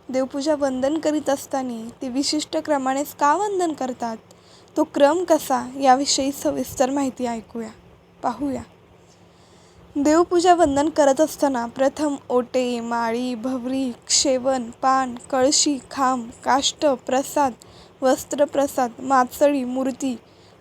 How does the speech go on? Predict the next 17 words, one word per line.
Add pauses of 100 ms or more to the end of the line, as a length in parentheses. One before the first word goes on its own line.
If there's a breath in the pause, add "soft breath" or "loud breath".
अशा
क्रमाने
वंदन
करावे. (520 soft breath)
आता
देवपूजेत
असलेले
विविध
आकाराचे
विशेषाची
माहिती
पुढीलप्रमाणे
ऐकूया. (840 loud breath)
ओटे. (680 soft breath)
देवपूजेच्या
पेटीत
एक